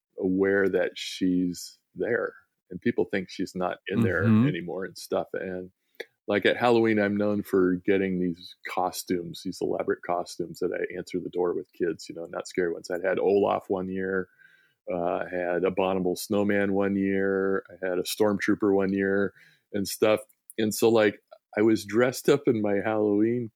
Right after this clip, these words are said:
Speaker 1: costume, eager to greet the first kids at the front door one year. And my wife is sitting on one s-, couch opposite of me on the left-hand side, and Rachel's sitting on the other side, on the right-hand side. And Rachel had been pretty quiet.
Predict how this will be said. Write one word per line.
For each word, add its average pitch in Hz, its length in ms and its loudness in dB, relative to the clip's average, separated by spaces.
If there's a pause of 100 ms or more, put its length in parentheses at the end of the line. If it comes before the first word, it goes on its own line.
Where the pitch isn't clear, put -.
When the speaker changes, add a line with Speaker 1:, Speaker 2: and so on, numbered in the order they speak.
Speaker 1:
costume, 101 680 0
eager 110 360 2
to 95 180 0
greet 107 320 0
the 98 100 -2
first - 360 -2
kids 107 280 2
at 98 140 0
the - 80 -6
front 104 300 -4
door 104 360 2 (460)
one 98 220 2
year. 98 320 2
And 104 100 -2
my 107 120 2
wife 110 480 4
is 123 140 2
sitting 113 600 0 (200)
on 104 160 0
one 107 300 0 (420)
s-, - 180 -16 (240)
couch 101 420 -2
opposite 104 520 0
of 95 120 -6
me 95 180 -4
on 95 120 -2
the 95 60 -6
left-hand 98 480 -2
side, 95 240 0
and 98 140 -6
Rachel's 107 420 0
sitting 95 320 0
on 92 160 -6
the 95 100 -2
other 104 200 2
side, 92 320 -2
on 90 80 -6
the 90 80 -6
right-hand 101 480 -2
side. 92 400 -2 (680)
And 104 100 0
Rachel 120 320 4
had 104 100 4
been 101 160 4
pretty 110 200 4
quiet. 123 460 2